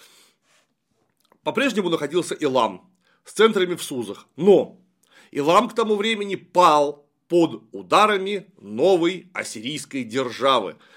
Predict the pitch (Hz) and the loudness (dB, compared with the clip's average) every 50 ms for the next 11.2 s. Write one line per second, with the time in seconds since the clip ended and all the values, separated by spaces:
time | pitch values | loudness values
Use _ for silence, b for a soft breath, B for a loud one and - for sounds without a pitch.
0 | b b b b 135 151 147 139 127 165 233 233 - 185 156 143 151 160 151 143 | b b b b -2 -2 0 0 -2 -2 -4 -4 -4 -6 -4 -4 -4 -4 -4 -4
1 | 143 135 123 117 113 110 107 - - 135 - 143 131 139 143 180 226 247 240 233 | -4 -2 -2 -2 -2 -4 -6 -8 -12 -10 -8 -8 -8 -6 -6 -6 -4 -4 -4 -4
2 | 226 220 202 180 - _ _ _ _ _ - 180 185 180 165 202 - 208 180 151 | -6 -8 -8 -10 -14 _ _ _ _ _ -2 0 0 0 2 2 2 2 2 0
3 | 139 - - 131 117 131 123 110 107 - - - 220 254 240 214 156 135 151 123 | -2 -6 -10 -8 -4 -4 -4 -4 -4 -8 -8 -2 2 4 4 4 4 2 -4 -4
4 | 120 117 113 110 104 101 104 - 147 151 226 240 226 175 - 170 - - 156 170 | -4 -6 -6 -4 -4 -4 -6 -6 -8 -8 -8 -8 -8 -10 -10 -12 -10 -8 -8 -8
5 | 131 131 202 - - - 151 131 151 151 147 b b b b - 123 147 151 147 | -4 -4 -6 -6 -6 -10 -12 -10 -10 -10 -10 b b b b -10 -6 -4 -2 -2
6 | 143 139 135 127 117 113 110 - - 147 175 180 165 - - - - 127 117 - | 0 -2 -2 -4 -4 -6 -8 -8 -6 -6 -6 -6 -8 -12 -12 -12 -10 -8 -4 -4
7 | 220 226 220 196 - 147 135 - - 156 160 151 - 202 196 - 151 135 139 135 | -4 -2 -4 -6 -8 -10 -10 -8 -8 -6 -6 -4 -2 -2 -2 -2 -4 -6 -8 -8
8 | 131 - 214 214 190 165 131 143 170 165 156 131 147 139 - 143 135 123 139 139 | -8 -8 -6 -6 -6 -4 -4 -2 -2 -2 -2 -4 -8 -10 -10 -10 -6 -4 -4 -4
9 | 139 127 - 139 143 - 151 139 135 127 123 107 - B B B B B B B | -4 -6 -10 -12 -10 -8 -8 -8 -4 -4 -2 -4 -4 B B B B B B B
10 | B B - 156 175 151 151 156 156 160 151 131 123 117 139 190 214 185 185 170 | B B -8 -8 -6 -2 -2 0 0 0 -2 -4 -4 -4 -4 -4 -4 -4 -6 -6
11 | 175 156 135 | -8 -8 -10